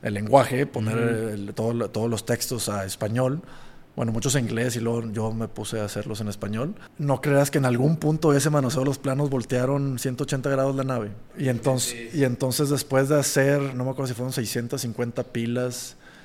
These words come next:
Speaker 1: y después de haber ido varios meses a Chihuahua, allá con mis amigos de Estructuras Cano, a revisar toda la estructura que estaban haciendo, llega el primer embarque de Estructuras Cano, eh, montamos columnas, super inauguración, bandera roja,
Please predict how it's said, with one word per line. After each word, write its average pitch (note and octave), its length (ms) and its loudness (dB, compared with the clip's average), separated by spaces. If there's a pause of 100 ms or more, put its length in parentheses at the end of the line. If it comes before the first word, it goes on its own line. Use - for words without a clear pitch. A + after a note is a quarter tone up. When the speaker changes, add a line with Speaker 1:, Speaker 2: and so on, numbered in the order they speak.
(440)
Speaker 1:
y G#2+ 340 -2
después G#2 320 0
de B2+ 60 6
haber B2 160 4
ido B2+ 180 2
varios B2 300 0
meses A#2+ 420 -2
a G#2+ 300 0
Chihuahua, A#2 640 0
allá A2+ 120 0
con A2+ 140 -6
mis A2 120 -4
amigos A2 260 -2
de A#2 40 -2
Estructuras A2+ 480 -2
Cano, A2+ 280 -2
a A#2 40 -2
revisar G#2 340 -4
toda A#2 220 0
la A2+ 200 0
estructura A2+ 500 -6
que A2+ 80 -8
estaban A2+ 340 0
haciendo, A2+ 480 -4 (720)
llega B2 240 4
el C#3 80 2
primer D#3 260 -2
embarque C#3 360 0
de C#3 60 2
Estructuras C3 500 -4
Cano, C#3+ 420 0
eh, C#3 60 0
montamos B2+ 540 -4
columnas, D3 600 0 (220)
super C#3 440 4
inauguración, C3 1000 0
bandera B2+ 340 -2
roja, D3 640 0